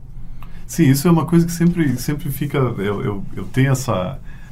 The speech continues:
a minha noção de produção, que é uma noção antiquada, é que tu, de alguma forma, a, tu,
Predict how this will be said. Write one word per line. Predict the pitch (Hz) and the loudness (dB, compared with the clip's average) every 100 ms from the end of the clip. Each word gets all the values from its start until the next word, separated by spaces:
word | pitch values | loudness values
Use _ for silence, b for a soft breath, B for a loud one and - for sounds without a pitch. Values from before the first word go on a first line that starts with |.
| B | B
a | - | -4
minha | 104 120 | 0 2
noção | 120 110 - 120 | 2 0 0 0
de | 120 | 0
produção, | 110 - 107 95 - 117 131 | -2 -2 -4 -4 -4 -2 -2
que | |
é | 117 | -2
uma | 92 | -4
noção | 92 87 107 | -4 -4 -4
antiquada, | 110 - - 92 104 127 127 | -4 -6 0 2 4 2 0
é | |
que | 127 131 131 - | 0 -2 -4 -6
tu, | - 110 104 98 98 B B B | -10 -10 -8 -8 -10 B B B
de | - | -6
alguma | 110 110 110 | -4 0 0
forma, | 110 113 113 123 139 139 | 0 0 2 2 0 -2
a, | - 110 | -6 -8
tu, | - 120 110 104 101 | -6 -6 -4 -6 -8